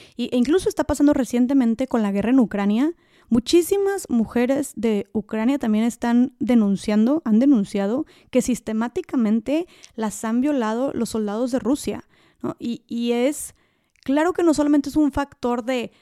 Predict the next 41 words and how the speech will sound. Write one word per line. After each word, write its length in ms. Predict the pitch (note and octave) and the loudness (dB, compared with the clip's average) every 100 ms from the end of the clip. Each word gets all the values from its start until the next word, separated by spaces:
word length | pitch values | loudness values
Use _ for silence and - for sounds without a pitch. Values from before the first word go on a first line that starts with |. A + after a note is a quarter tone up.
| _ _ | _ _
ah, 320 | - A3+ A#3 B3 | -6 -4 -2 -2
de 100 | G#3+ | -4
este 240 | G3+ - | -4 -8
tema 320 | A#3 A#3+ A#3 B3 | -8 -4 -4 -2
de, 260 | A#3 G#3 - | -2 -4 -10
de 240 | - G3+ G#3+ | -10 -8 -6
enfermedad, 680 | G#3+ G#3 A3 G#3+ G#3 G#3 | -4 -4 -4 -2 -2 -2
de 140 | G3+ B3 | -2 -4
deseo, 420 | A3 - G#3+ G#3 | -4 -6 -4 -2
de 80 | B3 | 0
impulso, 460 | G#3+ F3+ G3 F#3 | -2 0 -2 0
de 80 | A#3+ | -2
instinto, 420 | A#3 G3 - G3+ | -2 -6 -10 -12
lo 100 | A#3 | -12
que 120 | B3 G#3 | -12 -14
tú, 160 | G#3+ | -14
como 180 | - A3+ | -6 -6
tú 160 | - D4+ | -4 0
quieras 260 | F#4 F4+ | 2 4
llamarle, 440 | B3+ G#3+ G3+ G#3 B3+ | 4 2 0 -2 0
digo, 180 | G#3 | 0
nada, 400 | G3 G#3 G#3 A#3+ - | -2 -2 -2 -2 -2
nada 300 | G#3 G3+ G#3 | -2 -2 -6
justifica 640 | A#3+ - - - G3+ - | -8 -10 -10 -8 -8 -4
ni 120 | A3+ | -4
explica 440 | G3+ - G#3+ G3+ G3 | -4 -6 -6 -6 -4
la 80 | |
violencia 540 | A3 G3+ G3 F#3+ F#3 G#3+ | -2 -2 -2 -4 -6 -8
sexual, 560 | G#3+ - - G3 - - - - - _ | -10 -10 -6 -6 -6 -10 -20 -20 -20 _
pero, 680 | - A3 G#3 G#3+ G#3 G3+ G3+ G3 _ _ _ _ _ _ _ _ | -4 -2 -2 -2 -2 -2 -6 -8 _ _ _ _ _ _ _ _
pero 280 | C4 B3 A#3+ | 0 2 2
va, 260 | C4 C4 _ _ | 0 -4 _ _
e-, 180 | - - | -4 -2
es 200 | B3 - | -2 0
algo 180 | C#4+ D#4+ | 0 2
sistemático, 800 | - D4 G#3+ G#3+ - - - - - | 0 -2 -2 -2 -2 -8 -16 -10 -6
es 120 | G#3+ | -2
a 60 | |
lo 100 | G#3 | -2
que 100 | G3+ | -4
voy. 200 | - - | -6 -10